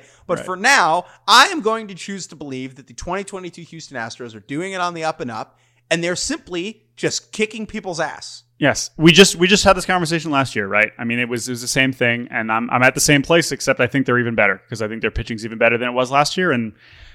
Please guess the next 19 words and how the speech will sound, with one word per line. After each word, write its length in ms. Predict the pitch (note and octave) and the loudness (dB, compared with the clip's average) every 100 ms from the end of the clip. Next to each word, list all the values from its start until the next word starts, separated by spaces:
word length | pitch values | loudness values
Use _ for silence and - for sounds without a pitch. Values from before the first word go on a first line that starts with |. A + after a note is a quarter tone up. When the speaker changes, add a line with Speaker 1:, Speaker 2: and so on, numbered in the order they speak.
| _ - | _ 2
Speaker 2:
that's 180 | A#2+ - | 4 6
why 140 | A#2 | 4
it's 100 | A2+ | 4
gonna 160 | B2+ A#2 | -2 -4
be 80 | |
really 220 | A2+ A2+ G#2+ | -4 -4 -4
freaking 260 | A#2 G#2+ | -6 -8
hard 140 | G#2+ G2+ | -6 -8
to 60 | |
beat 120 | G2 - | -10 -20
them. 160 | - - | -6 6
All 80 | D3 | 6
right. 80 | - - _ _ _ _ _ - - _ _ | 6 -2 _ _ _ _ _ -20 -20 _ _
Let's 120 | C#3 - | -12 0
get 280 | D#3 - | 0 0
to 360 | - - D3 C#3+ | -6 0 0 0
our 400 | C3+ C3 C3 B2+ - | 0 2 2 0 -4
final 800 | - C#3+ C#3+ D3+ D#3 D3+ D3+ - | -8 -2 0 0 0 -4 -8 -8
series, 840 | - - C3 A#2 A2+ C3 - - | -6 -2 0 0 -4 -6 -10 -12